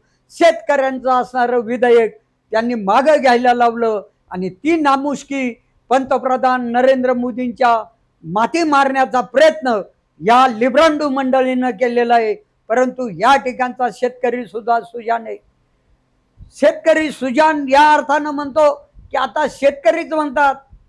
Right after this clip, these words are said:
का मोदींचंच सरकार पाहिजे, मोदी असल्याशिवाय या देशामध्ये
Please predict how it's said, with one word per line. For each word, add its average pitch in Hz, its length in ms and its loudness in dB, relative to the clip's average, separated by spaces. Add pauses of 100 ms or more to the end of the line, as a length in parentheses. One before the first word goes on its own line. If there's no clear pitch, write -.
(100)
का 226 40 -6
मोदींचंच 320 760 0
सरकार 285 360 2
पाहिजे, 254 460 2 (340)
मोदी 302 340 -2
असल्याशिवाय 269 800 2 (340)
या 262 220 4
देशामध्ये 269 680 2